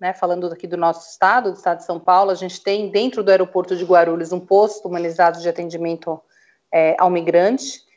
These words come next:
que atende a migrantes de forma geral, mas ele foi criado pra atender tra-, vítimas de tráfico, né? É, e assim,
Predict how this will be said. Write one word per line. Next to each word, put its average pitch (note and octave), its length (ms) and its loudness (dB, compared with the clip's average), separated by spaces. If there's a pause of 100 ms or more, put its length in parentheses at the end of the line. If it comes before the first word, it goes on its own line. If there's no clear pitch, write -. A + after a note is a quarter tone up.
(140)
que - 60 2
atende F#3+ 760 0 (100)
a E3+ 400 2
migrantes F#3+ 640 0
de F3+ 80 -6
forma F3 280 2
geral, E3 600 2
mas E3 220 -6
ele F3 120 0
foi F3 140 -2
criado F3 440 4
pra F#3+ 460 4
atender E3+ 520 -6
tra-, - 180 -12
vítimas F3 460 -8
de E3 80 -10
tráfico, - 560 2 (100)
né? G3+ 340 -6 (560)
É, D#3+ 400 -2
e G#3 120 2
assim, A3+ 480 0